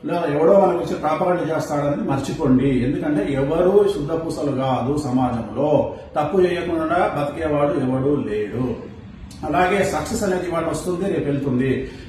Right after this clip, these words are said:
ఈ రోజు సక్సెస్ రాగానే పొంగిపోవడము, కింగిపోవడము తప్పు.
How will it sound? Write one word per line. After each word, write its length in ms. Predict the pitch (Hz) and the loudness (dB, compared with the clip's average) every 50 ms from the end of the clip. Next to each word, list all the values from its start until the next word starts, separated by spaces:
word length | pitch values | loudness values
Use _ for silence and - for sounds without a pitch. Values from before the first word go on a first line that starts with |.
| - | -4
ఈ 80 | 139 151 | 0 2
రోజు 240 | - 202 208 208 208 | 4 6 6 6 4
సక్సెస్ 420 | 196 185 - - 208 185 - 180 | 2 -2 -2 -2 -2 -2 0 0
రాగానే 380 | 180 180 180 180 180 180 175 175 | 0 0 0 2 2 2 0 0
పొంగిపోవడము, 720 | 165 156 165 170 160 165 165 165 165 160 160 165 165 151 | -2 -4 -4 -4 -4 -6 -4 -4 -4 -4 -4 -4 -6 -4
కింగిపోవడము 760 | 151 151 147 160 - 165 170 160 156 147 147 156 156 147 - - 131 | -2 -2 -2 -2 -2 -2 -2 -2 0 2 2 0 0 -2 -4 -4 -4
తప్పు. 500 | 127 123 - - 139 143 139 127 113 | -4 -4 -4 -2 0 2 2 2 0